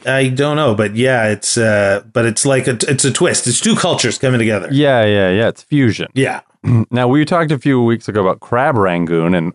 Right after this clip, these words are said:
Speaker 2: and we, how we know nothing about crab rangoon. Octopus rangoon.
Speaker 1: Hmm.
Speaker 2: I know even less.
Speaker 1: Yeah. Sounds scary. Octopus Rangoon sounds like the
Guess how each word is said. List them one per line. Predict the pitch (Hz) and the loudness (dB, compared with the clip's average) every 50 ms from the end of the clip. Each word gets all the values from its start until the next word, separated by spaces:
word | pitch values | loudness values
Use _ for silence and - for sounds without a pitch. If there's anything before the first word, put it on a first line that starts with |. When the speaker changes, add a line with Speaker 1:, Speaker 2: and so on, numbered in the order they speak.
| - | -8
Speaker 2:
and | 95 85 82 87 85 - - | -8 -6 -4 -4 -4 -4 -4
we, | 104 95 | -6 -6
how | 85 101 98 95 | -4 -2 -2 0
we | 95 92 | 0 0
know | 90 90 87 | 0 0 0
nothing | 87 87 87 95 85 | -2 -2 -4 -4 -4
about | 82 87 - | -4 -4 -4
crab | _ - 110 113 110 | _ -4 -2 -2 0
rangoon. | 98 90 87 85 90 92 95 _ _ _ _ _ _ _ _ _ _ _ - | -2 -2 -2 -2 -2 -4 -4 _ _ _ _ _ _ _ _ _ _ _ -4
Octopus | 190 233 277 285 - _ - 147 - 107 95 82 - - - | 0 0 0 0 -2 _ -4 -4 -2 0 -2 -4 -4 -4 -4
rangoon. | 95 90 87 85 85 80 85 80 78 73 69 - - - | -2 -2 -2 -2 -4 -6 -6 -6 -6 -8 -12 -12 -8 -4
Speaker 1:
Hmm. | 175 190 156 131 120 98 90 82 80 80 _ _ _ _ _ - | -2 0 0 0 0 -2 -4 -14 _ _ _ _ _ _ _ -6
Speaker 2:
I | 123 123 | -2 -2
know | 127 123 123 | 0 0 0
even | 127 131 139 156 160 | 0 0 0 0 0
less. | 175 196 208 151 117 - - - | 0 2 0 0 -2 -4 -4 -2
Speaker 1:
Yeah. | 135 135 110 90 - - - _ _ _ _ _ _ _ _ _ _ | -2 0 0 -2 -4 -8 -12 _ _ _ _ _ _ _ _ _ _
Sounds | - - 170 165 143 - | -4 -2 0 0 0 -2
scary. | - - 131 123 120 117 117 113 113 113 110 - _ _ _ _ _ _ _ _ _ 107 | -2 -2 -2 -2 0 0 0 0 0 0 -2 -6 _ _ _ _ _ _ _ _ _ -10
Octopus | 110 - - - 101 110 104 - - | -10 -10 -8 -4 -2 0 0 0 0
Rangoon | 107 104 101 101 98 95 98 98 101 95 | -2 -2 -2 -4 -4 -4 -2 -2 -2 -2
sounds | - - 113 101 98 95 | -2 -2 -2 -2 -2 -2
like | 104 101 95 | -4 -4 -2
the | - 104 104 95 95 | 0 -2 -2 -2 -4